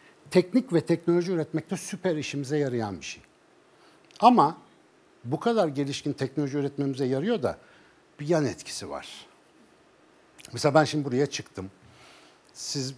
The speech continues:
buradasınız. Böyle bir ortam var. Ben buraya geliyorum ve diyorum ki,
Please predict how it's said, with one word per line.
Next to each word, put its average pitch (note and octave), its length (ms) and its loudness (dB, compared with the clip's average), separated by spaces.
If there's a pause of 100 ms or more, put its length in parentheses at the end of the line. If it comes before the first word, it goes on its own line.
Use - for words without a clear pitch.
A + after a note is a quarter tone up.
buradasınız. G2+ 840 -8 (160)
Böyle A#2 180 -4
bir A2+ 60 -10
ortam G#2 500 -8
var. - 280 -14 (580)
Ben E3+ 180 2
buraya D#3 200 0
geliyorum A#2+ 520 0
ve A#2+ 120 -2
diyorum D#3+ 300 -2
ki, E2 220 -10